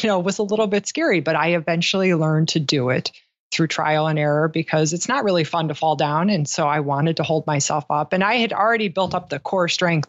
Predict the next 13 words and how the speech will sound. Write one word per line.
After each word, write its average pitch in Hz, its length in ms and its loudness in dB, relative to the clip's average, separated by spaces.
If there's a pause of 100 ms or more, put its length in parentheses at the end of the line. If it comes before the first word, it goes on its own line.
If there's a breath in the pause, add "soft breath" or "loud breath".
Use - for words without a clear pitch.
to 165 140 -2
be 156 200 0
able 156 180 0
to 147 80 -2
do 330 280 0
it. 165 80 0
It 160 80 2
was 170 180 0
just 180 180 -2
getting 165 240 2
past - 360 -4
that - 240 -2
fear. 156 440 0